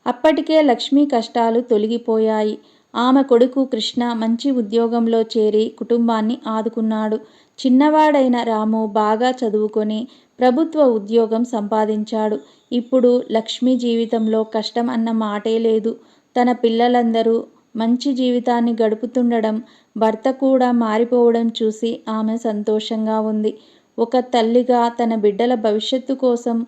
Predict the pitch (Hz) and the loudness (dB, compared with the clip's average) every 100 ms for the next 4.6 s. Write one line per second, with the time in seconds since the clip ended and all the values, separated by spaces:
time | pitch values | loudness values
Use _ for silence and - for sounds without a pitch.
0 | - _ - 226 254 247 240 240 269 269 | -10 _ -4 0 2 2 2 4 2 2
1 | 226 214 - 220 220 220 233 214 208 214 | -2 -4 -4 -4 -4 -6 -4 -2 -2 -2
2 | 220 220 226 214 226 226 220 226 202 214 | -6 -6 -6 -4 -4 -4 -6 -4 -4 -4
3 | 214 226 208 208 - - _ - 220 226 | -4 -4 -4 -6 -10 -20 _ -6 0 0
4 | 233 233 214 233 233 240 | 0 -2 0 0 0 -2